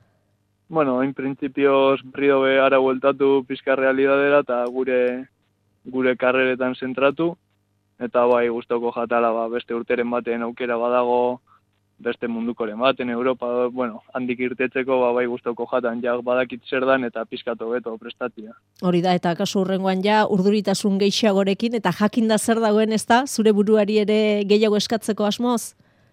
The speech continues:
Speaker 1: Bai, bai, hori seguro, lehenengoa bat bakarrik da, eta hori ja pasau da, hurrengoan, ba, hobeto prestatzen saiatu beharko da.
Speaker 2: Oso ondo,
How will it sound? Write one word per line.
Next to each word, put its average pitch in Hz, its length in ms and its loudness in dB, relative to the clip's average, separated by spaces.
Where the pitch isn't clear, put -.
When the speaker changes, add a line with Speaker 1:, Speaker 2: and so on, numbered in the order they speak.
Speaker 1:
Bai, 135 300 0
bai, 127 180 2
hori 135 160 2
seguro, 127 400 0
lehenengoa 139 640 4
bat 139 160 4
bakarrik 135 400 0
da, 147 160 6
eta 120 240 -6
hori 127 240 2
ja 127 120 0
pasau 131 360 -2
da, 113 80 0
hurrengoan, 131 640 -4
ba, 110 80 -14
hobeto 123 340 -8
prestatzen 123 480 -6
saiatu 123 320 -4
beharko 120 320 -6
da. 110 100 -12
Speaker 2:
Oso 277 240 6
ondo, 262 200 8